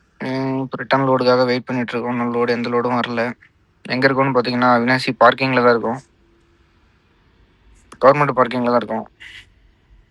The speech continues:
ரிட்டர்ன் லோடு பார்த்துக்கிட்டே இருக்கோம், எப்போ வரும்?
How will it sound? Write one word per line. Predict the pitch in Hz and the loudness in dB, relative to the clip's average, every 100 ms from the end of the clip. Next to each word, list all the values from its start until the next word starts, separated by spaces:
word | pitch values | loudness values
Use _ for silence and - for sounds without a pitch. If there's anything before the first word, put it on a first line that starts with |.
| _ _ _ _ _ _ _ _ _ _ _ _ _ _ _ _ _ _ _ _ _ _ _ _ | _ _ _ _ _ _ _ _ _ _ _ _ _ _ _ _ _ _ _ _ _ _ _ _
ரிட்டர்ன் | 107 113 127 127 | -18 -10 -8 -2
லோடு | 123 123 123 | -2 0 -2
பார்த்துக்கிட்டே | 110 110 110 113 120 | 0 -2 -2 -2 -4
இருக்கோம், | 123 127 127 | -2 -6 -6
எப்போ | 110 123 | -6 -4
வரும்? | 117 120 | -4 -4